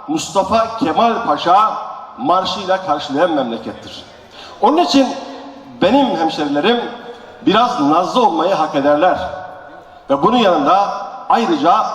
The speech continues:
özel bir saygıyı da hak ederler. Bir ritüel olan beş yıl önce bir anımı zaman zaman bu tür toplantılarda ifade ediyorum. Tekrar ifade etmek isterim.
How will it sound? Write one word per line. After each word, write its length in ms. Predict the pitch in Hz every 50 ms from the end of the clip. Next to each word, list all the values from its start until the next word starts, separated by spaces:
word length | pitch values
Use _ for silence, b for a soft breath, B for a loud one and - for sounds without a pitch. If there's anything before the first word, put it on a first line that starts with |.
| - -
özel 420 | 190 160 147 208 233 240 214 - 214
bir 120 | 208 180
saygıyı 460 | - - - 143 139 131 165 220 233
da 60 | 190
hak 140 | 139 117 -
ederler. 520 | 127 120 113 107 95 87 - - - - - - - - - - - - - - - - B B B B B B B B B B B B - - -
Bir 140 | 269 302
ritüel 420 | 277 294 - - 247 269 277 285 254
olan 280 | 202 156 151 156 196 - - - - - - - - - - -
beş 340 | 233 294 277 - - - 185
yıl 100 | 185 180
önce 500 | 196 220 254 233 180 165 165 175 - - - - - - - - - - - - - - -
bir 180 | 254 262 214 202
anımı 300 | 202 202 202 202 208 208 - - -
zaman 280 | - 220 226 220 202
zaman 340 | 170 175 165 170 160 156 156 - - B B 151 B B B -
bu 160 | 160 170 165
tür 160 | - 170 151
toplantılarda 540 | 175 165 - - 170 165 160 165 143 147 151
ifade 280 | 147 147 156 156 185 196
ediyorum. 260 | 143 143 139 139 - -
Tekrar 240 | 220 214 - 139
ifade 220 | 127 123 - 123 120
etmek 260 | 113 - 123 113 -
isterim. 320 | - - 135 165 226 226